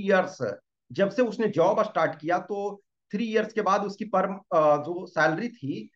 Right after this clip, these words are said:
वो monthly वो फ़ोर्टी टू हंड्रेड, तीन साल बाद, अ, इसका यानी कि तीन सा-, जब, sorry, जब उसने start किया उसके तीन साल बाद इसका फ़ोर्टी टू हंड्रेड हुआ,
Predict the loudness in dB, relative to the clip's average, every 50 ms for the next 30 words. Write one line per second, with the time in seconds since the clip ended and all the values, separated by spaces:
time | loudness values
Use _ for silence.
0 | _ _ _ -4 0 0 2 2 0 -2 0 0 2 2 2 0 -2 -2 -2 -2
1 | -4 -6 -12 _ -4 -4 -2 0 0 -2 -2 -2 -2 0 2 2 4 4 4 2
2 | 2 0 -6 _ _ _ _ _ _ 0 0 0 0 0 2 2 2 0 2 2
3 | 4 4 6 4 4 2 -2 -4 -4 -12 _ -2 0 0 0 -2 -6 -6 0 2
4 | 2 4 4 2 2 0 0 -4 -8 -8 -8 -8 -8 -8 -10 -12 -6 -4 -4 -2
5 | 0 0 2 2 2 0 -4 -4 0 0 0 0 -2 -4 -2 -2 -2 -2 0 0
6 | 2 2 0 -2 -4 -2 0 0 0 -2 -6 -8 -8 -8 -8 -6 -4 -2 -2 0
7 | 0 0 2 2 2 2 2 0 -4 -2 0 0 0 0 0 -8 -16 _ _ -4
8 | -2 -2 -4 -2 0 2 2 4 4 4 4 2 0 -2 -4 -8